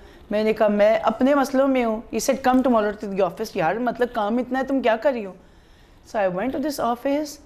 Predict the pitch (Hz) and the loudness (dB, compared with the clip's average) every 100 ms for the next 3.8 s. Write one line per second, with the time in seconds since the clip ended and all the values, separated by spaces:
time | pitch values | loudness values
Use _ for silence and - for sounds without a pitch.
0 | - - - 208 202 190 202 208 180 202 | -20 -20 -4 0 0 0 -4 -4 0 -2
1 | 196 202 190 - 196 214 240 262 240 208 | 0 -4 -4 -2 -2 0 -2 -2 -2 -4
2 | 196 196 196 175 208 208 247 220 208 226 | -6 -4 -4 -2 -4 -2 -2 -2 -2 -2
3 | 202 196 208 202 190 175 202 | -2 -2 -4 -4 -2 -2 -2